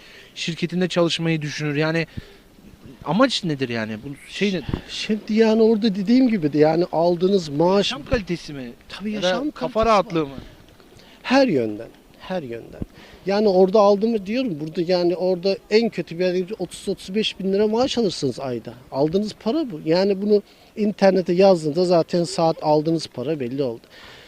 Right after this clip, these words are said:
Speaker 2: Onu baştan da söyledim. Yani otuz otuz beş bin lira ayda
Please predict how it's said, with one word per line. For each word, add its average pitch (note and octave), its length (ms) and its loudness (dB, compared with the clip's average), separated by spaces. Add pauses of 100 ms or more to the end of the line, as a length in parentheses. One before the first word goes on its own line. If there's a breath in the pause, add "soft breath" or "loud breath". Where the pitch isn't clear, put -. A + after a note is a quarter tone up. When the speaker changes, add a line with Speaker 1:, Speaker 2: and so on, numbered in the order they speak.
(380 loud breath)
Speaker 2:
Onu D#3 180 2 (180)
baştan D#3 420 2
da F#3+ 80 0
söyledim. B2 440 -8
Yani C3+ 260 -6
otuz D#3+ 300 -6
otuz D#3 260 -6
beş E3+ 240 -2
bin D#3+ 120 -2
lira D#3+ 180 0 (100)
ayda D3+ 460 6